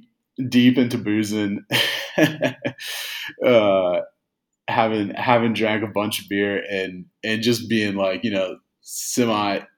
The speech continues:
we, we acted normal, but we were very high energy for what we were doing. Uh, we end up going back to the store and, uh, and back to the,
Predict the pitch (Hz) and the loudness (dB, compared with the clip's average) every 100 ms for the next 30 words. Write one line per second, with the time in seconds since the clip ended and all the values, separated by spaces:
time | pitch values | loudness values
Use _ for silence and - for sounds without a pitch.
0 | _ _ _ 131 - 139 160 208 113 139 | _ _ _ 0 0 2 4 4 4 2
1 | - 127 101 95 110 123 135 120 95 117 | 2 -2 0 -2 0 0 -2 -2 -2 4
2 | 123 110 90 - _ - 101 123 131 123 | 6 6 2 -6 _ -20 -2 2 4 4
3 | 113 101 - - 110 107 98 92 98 92 | 0 -2 -6 -4 -2 -2 -2 -4 -6 -8
4 | - 78 80 - - 92 92 92 92 85 | -10 -12 -14 -16 -10 -6 -2 -2 -2 -8
5 | 85 85 80 73 60 _ _ - - _ | -10 -12 -14 -14 -18 _ _ -20 -20 _
6 | _ - 90 85 82 80 - _ _ _ | _ -6 -2 0 0 -2 -6 _ _ _
7 | _ _ _ _ _ - 117 143 135 123 | _ _ _ _ _ -2 4 6 6 6
8 | 123 107 101 98 104 - - 95 - 101 | 4 2 0 -2 -2 -6 -8 -4 -4 -4
9 | 92 101 120 120 _ _ _ - 95 92 | -4 -2 -4 -8 _ _ _ -10 -8 -6
10 | 90 87 85 80 71 - 98 90 87 90 | -6 -6 -6 -6 -8 -12 -14 -10 -6 -6
11 | 98 - 104 90 82 80 76 | -6 -6 -6 -6 -6 -6 -8